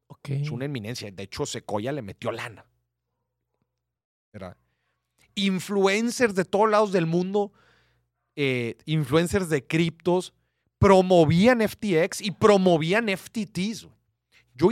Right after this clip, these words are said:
Speaker 2: me aventé un, un, un, un Google search de noticias y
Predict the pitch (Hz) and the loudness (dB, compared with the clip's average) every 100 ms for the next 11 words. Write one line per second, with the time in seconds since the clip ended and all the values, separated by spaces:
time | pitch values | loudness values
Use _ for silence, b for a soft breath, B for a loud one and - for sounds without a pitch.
0 | 247 185 170 160 151 - 247 254 175 185 | 0 0 2 2 2 2 2 0 0 0
1 | - 170 170 170 165 - 160 175 165 165 | 0 0 0 0 -6 -2 2 4 6 6
2 | 175 170 - 147 156 - 143 147 131 127 | 6 4 2 0 0 -4 -4 -4 -2 -4
3 | - 170 160 135 143 - - _ _ _ | -4 -6 -6 -6 -8 -12 -20 _ _ _
4 | _ _ - 139 | _ _ -12 -12